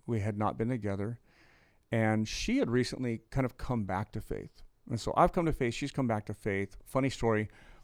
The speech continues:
my dad, the musician, runs into her mom at a concert with somebody he used to be in a band with,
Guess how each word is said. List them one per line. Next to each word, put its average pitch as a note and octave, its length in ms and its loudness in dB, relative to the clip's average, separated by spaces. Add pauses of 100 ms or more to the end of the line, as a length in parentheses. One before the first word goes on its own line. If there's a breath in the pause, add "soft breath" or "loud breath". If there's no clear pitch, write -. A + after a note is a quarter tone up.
my B2 320 4
dad, C3 680 2 (560)
the B2+ 60 0
musician, A#2 560 2 (640)
runs B2 260 2
into A#2+ 180 0
her C#3+ 280 0
mom A#2+ 480 4
at G#2+ 80 -2
a G2+ 60 -6
concert D3 580 -2
with A2 100 -6
somebody A2 220 -4
he G#2+ 100 -2
used A2+ 120 -2
to A2 60 -8
be A2 60 -2
in G2 60 -2
a F#2 40 -4
band A2 280 0
with, F#2 280 -4